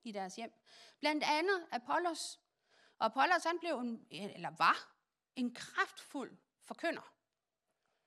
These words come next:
Men der står i Bibelen, at han var en kraftfuld forkynder, og folk lyttede til ham, selvom han kun kendte til Johannes dåb. Og, øh, Priscilla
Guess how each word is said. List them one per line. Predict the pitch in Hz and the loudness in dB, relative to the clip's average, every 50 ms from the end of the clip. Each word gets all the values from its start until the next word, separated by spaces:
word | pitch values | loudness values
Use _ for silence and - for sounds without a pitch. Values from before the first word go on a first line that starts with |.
| _ _ _ _ _ _ _ _ _ _ _ | _ _ _ _ _ _ _ _ _ _ _
Men | 269 254 247 | -6 -4 -2
der | 277 247 | -2 -4
står | - - - - 220 381 | -4 -2 -2 0 0 0
i | 311 | -2
Bibelen, | - - 392 415 359 302 247 226 214 - - - _ _ _ _ - | -2 -4 -4 -4 -4 -6 -6 -8 -8 -8 -12 -18 _ _ _ _ -2
at | 233 233 233 - - _ | -2 -2 -4 -8 -14 _
han | - - - 269 269 262 | -8 -6 -4 -4 -2 0
var | 262 254 | 0 0
en | 254 233 | -2 -2
kraftfuld | - - - 381 370 - - 330 311 233 | -6 -2 -2 -2 -2 -2 -6 -8 -8 -8
forkynder, | - 240 233 - 339 330 277 226 | -8 -8 -6 -4 -2 0 0 0
og | 214 - | 0 2
folk | - 320 285 - | 2 2 2 2
lyttede | 277 339 381 370 294 226 | -2 -4 -2 -2 -4 -4
til | - 359 392 | -2 -2 0
ham, | 349 240 175 160 - _ _ _ - _ _ _ _ _ _ _ _ _ _ _ _ _ _ _ _ _ _ _ | 0 0 -2 -4 -10 _ _ _ -20 _ _ _ _ _ _ _ _ _ _ _ _ _ _ _ _ _ _ _
selvom | - - - - - 392 415 403 392 330 | -18 -16 -12 -4 -4 -2 0 0 -2 -2
han | 262 277 269 - - | -2 -4 -6 -8 -10
kun | - - - - - 370 415 466 427 - _ _ _ _ | -16 -18 -10 -2 -2 0 0 -2 -4 -10 _ _ _ _
kendte | - - - 262 285 311 320 311 254 | -16 -8 -6 -4 -4 -4 -4 -6 -10
til | - - - 220 | -12 -12 -10 -10
Johannes | 214 214 208 - - 285 302 277 208 185 - - - - _ _ _ _ | -10 -10 -10 -10 -10 -8 -8 -8 -10 -10 -12 -12 -14 -14 _ _ _ _
dåb. | - 311 269 - - - _ _ _ _ _ _ _ _ _ _ _ _ _ _ _ _ _ _ _ _ _ _ _ _ _ _ _ _ _ _ _ _ _ _ _ _ _ _ _ _ _ _ _ _ _ | -6 -6 -6 -6 -10 -16 _ _ _ _ _ _ _ _ _ _ _ _ _ _ _ _ _ _ _ _ _ _ _ _ _ _ _ _ _ _ _ _ _ _ _ _ _ _ _ _ _ _ _ _ _
Og, | - - 285 285 269 262 262 254 247 | 6 8 10 10 10 10 8 6 4
øh, | 233 233 233 226 233 | 4 2 0 -2 -4
Priscilla | 233 - - 262 240 - - 339 370 | -6 -6 -8 -8 -6 -4 -2 0 2